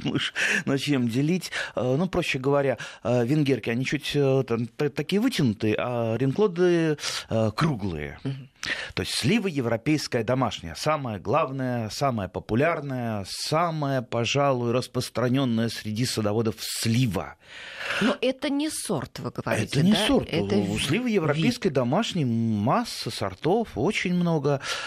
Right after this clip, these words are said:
Speaker 1: э, сортов, сотни, и мы их выращиваем. Выращиваем по-разному, выращиваем, э, на прививках, выращиваем корнесобственные.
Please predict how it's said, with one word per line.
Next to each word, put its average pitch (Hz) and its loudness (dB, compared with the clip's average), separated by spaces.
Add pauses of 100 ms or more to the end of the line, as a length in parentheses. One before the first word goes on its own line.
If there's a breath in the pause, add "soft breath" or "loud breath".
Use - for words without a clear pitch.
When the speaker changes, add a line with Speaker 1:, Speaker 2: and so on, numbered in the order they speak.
(180 loud breath)
Speaker 1:
э, 117 2
сортов, 120 -2 (100)
сотни, 160 0
и 85 -6
мы 117 2
их - -2
выращиваем. 143 2 (280 loud breath)
Выращиваем 110 0
по-разному, 143 0
выращиваем, 107 0
э, 90 0
на 104 0
прививках, 117 -2
выращиваем 92 -2
корнесобственные. 101 -2